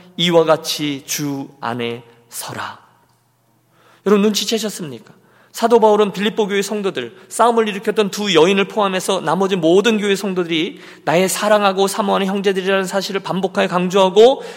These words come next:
빌립보 교회 성도들에게 이 권면을 하는 거예요. 미리 해놓은 거예요. 핑계치 못하도록 "이와 같이 주 안에 서라."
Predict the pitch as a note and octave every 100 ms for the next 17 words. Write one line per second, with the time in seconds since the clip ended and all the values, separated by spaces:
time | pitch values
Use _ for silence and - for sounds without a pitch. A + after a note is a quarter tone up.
0 | - F#3 G#3+ G3+ A#3+ A#3 A#3+ C4+ C#4 C4
1 | A#3+ A#3+ - A3+ B3 B3 A#3+ A#3+ A3+ A3
2 | G3+ D#3 C3 G#3 C#4 C#4+ C#4+ C4+ G#3+ G3+
3 | A3 D3+ - C4+ C4 - A3+ G3+ G3+ F3
4 | D#3+ - - - - F#3 A3 G3+ F3+ -
5 | - D3 A#2 A2+ _ _ _ - D#3 E3+
6 | E3 D3+ - B2 B2 B2 - _ - -
7 | - - -